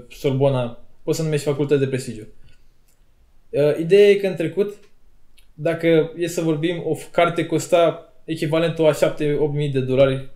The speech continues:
cât ar veni banii de acum. Adică accesul la informație era mult mai greu și, uh, mult mai dificil. Trebuia să te duci, practic, într-un centru universitar ca să ai acces la informație. Bun. Cu trecerea timpului și cu evoluția asta pe care,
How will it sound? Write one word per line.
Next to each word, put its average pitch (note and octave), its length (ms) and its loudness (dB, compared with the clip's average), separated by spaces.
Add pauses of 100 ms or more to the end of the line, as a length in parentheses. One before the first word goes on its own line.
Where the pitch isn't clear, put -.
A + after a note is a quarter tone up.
cât C3+ 200 -6
ar C3+ 120 -2
veni C3 260 -2
banii B2+ 360 -2
de A#2 80 -2
acum. A2 400 -8
Adică C3+ 480 -6 (120)
accesul E3 360 -2
la E3+ 60 0
informație D#3+ 420 0
era D#3 100 4
mult D#3 180 2
mai C#3 300 0
greu C#3+ 220 2
și, C3 560 -2 (400)
uh, C3 80 -2 (260)
mult C#3 140 -2
mai C#3 100 0
dificil. B2+ 520 -4 (560)
Trebuia D#3+ 300 4
să - 100 0
te E3+ 60 0
duci, E3+ 180 2
practic, D#3+ 280 0
într-un D3+ 300 0
centru D3 280 -2
universitar C#3+ 580 0
ca C#3+ 100 0
să C3 120 -2
ai C#3 60 6
acces C3+ 240 -4
la C3+ 60 -4
informație. A2+ 540 -6 (1080)
Bun. C#3 300 0 (1080)
Cu - 80 -6
trecerea F#3+ 320 4
timpului F#3 300 -2
și - 100 -10
cu D#3+ 100 0
evoluția C#3+ 460 2
asta A#2 180 -4
pe B2+ 80 -4
care, B2 440 -2